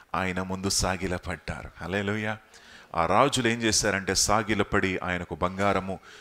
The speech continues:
సాంబ్రాణి, బోలం అనేటువంటి శ్రేష్టమైన బహుమతులు ఇచ్చి నమస్కారము చేశారు. హల్లెలూయా. క్రిస్మస్ అంటే క్రైస్ట్ మాస్. క్రీస్తు, క్రీస్తు అంటే ఏంటి?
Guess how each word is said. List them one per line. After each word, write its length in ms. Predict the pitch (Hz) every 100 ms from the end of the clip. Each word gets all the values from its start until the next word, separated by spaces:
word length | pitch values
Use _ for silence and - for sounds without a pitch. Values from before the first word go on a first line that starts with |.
| -
సాంబ్రాణి, 760 | - - 104 117 104 104 101 92
బోలం 440 | 82 92 120 117
అనేటువంటి 420 | 110 104 - 95
శ్రేష్టమైన 600 | - 117 123 - 139 123
బహుమతులు 520 | 104 98 127 120 113 95
ఇచ్చి 380 | - - 92 - - - - -
నమస్కారము 800 | 90 123 - - 110 110 101 95 - 90
చేశారు. 440 | 80 - 80 73
హల్లెలూయా. 640 | 76 87 98 104 107 110 123 - - - -
క్రిస్మస్ 640 | - 196 - 190 208 - -
అంటే 440 | 135 131 - 123 170 - - _ _ _ _
క్రైస్ట్ 560 | - 117 190 202 - - - _ _
మాస్. 520 | 82 78 - - - - - - - _ _ _ _ _ -
క్రీస్తు, 680 | - 190 175 - - 92 -
క్రీస్తు 360 | - 190 - 180
అంటే 240 | 165 147
ఏంటి? 440 | 139 143 135 196